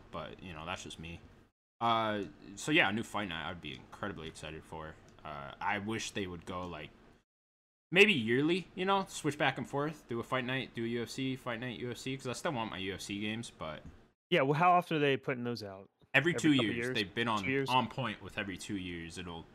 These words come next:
Speaker 1: sometimes it'll even be less. Like, the last one was, like, eighteen months after three, or
Speaker 2: Mm.
Speaker 1: maybe a little bit more than that, but it wasn't
Speaker 2: In
Speaker 1: a
Speaker 2: a
Speaker 1: full
Speaker 2: year.
Speaker 1: two years. Yeah. So I would expect the next U F C game next year.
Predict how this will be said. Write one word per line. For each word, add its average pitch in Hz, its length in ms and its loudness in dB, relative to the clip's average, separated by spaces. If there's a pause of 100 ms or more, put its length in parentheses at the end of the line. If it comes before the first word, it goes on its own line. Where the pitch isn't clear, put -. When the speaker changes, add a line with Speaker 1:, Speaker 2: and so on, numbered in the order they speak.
(300)
Speaker 1:
sometimes 156 400 8
it'll 127 100 2
even 120 240 2
be 113 100 -2
less. 104 400 0
Like, 87 200 -6 (420)
the 101 60 -8
last 101 280 0
one 143 140 0
was, 95 100 -6
like, 85 220 -8
eighteen 95 380 -10
months 90 240 -8
after 85 320 -4
three, 82 400 -10 (420)
or 110 60 -8
Speaker 2:
Mm. 92 300 -6
Speaker 1:
maybe 107 200 -2
a 98 60 -4
little 98 180 -6
bit 92 140 -6
more 92 160 -6
than 101 100 -4
that, 123 300 -4
but 85 200 -10
it 95 120 -10
wasn't 104 220 -4
Speaker 2:
In 135 60 4
Speaker 1:
a - 40 4
Speaker 2:
a 117 40 -2
Speaker 1:
full 113 100 2
Speaker 2:
year. 120 140 6 (140)
Speaker 1:
two - 60 -4
years. 90 480 -8
Yeah. 82 300 -6 (460)
So 170 60 8
I 151 160 12
would 180 120 6
expect 135 420 4
the 110 80 -2
next 107 240 -2
U 104 100 -2
F 90 60 -8
C 104 160 -8
game 85 280 -6
next - 300 -6
year. 95 380 -4